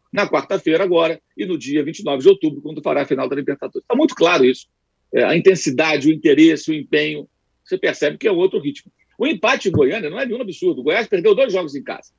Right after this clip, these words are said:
Perdeu pro Fluminense e pro Internacional, que são dois times do bloco de cima, né? É o, é o segundo colocado e o quarto colocado. Empatou com o Flamengo, empatou com o Atlético, empatou com o Palmeiras.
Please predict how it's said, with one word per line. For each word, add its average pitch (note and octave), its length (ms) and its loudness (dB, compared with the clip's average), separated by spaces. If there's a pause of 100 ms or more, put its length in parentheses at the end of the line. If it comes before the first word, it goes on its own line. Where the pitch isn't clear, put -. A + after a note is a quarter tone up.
(300)
Perdeu D#3 300 0
pro C#3 120 -8
Fluminense A#3 460 -2
e - 20 -8
pro A3 100 -2
Internacional, F3 600 -2
que - 60 -16
são F3+ 100 4
dois G#3+ 240 4
times B3 340 -8 (200)
do G#3+ 160 -6
bloco A3 260 2
de A#3 80 -8
cima, E3 320 -6
né? E3 140 -8 (320)
É C#3+ 120 0
o, D3 180 2
é C#3+ 40 0
o C#3 80 4
segundo D#3+ 360 -6
colocado - 340 2
e F4+ 40 2
o - 40 2
quarto C4 220 -4
colocado. E3 500 -2 (420)
Empatou F#3+ 460 0
com D3+ 80 -12
o C#3+ 40 -12
Flamengo, F3 320 -2
empatou A3+ 340 0
com G#3 80 -2
o - 20 -2
Atlético, A#3 420 -4
empatou A#3 220 -10
com - 60 -18
o F#3 40 -20
Palmeiras. D#3+ 460 -2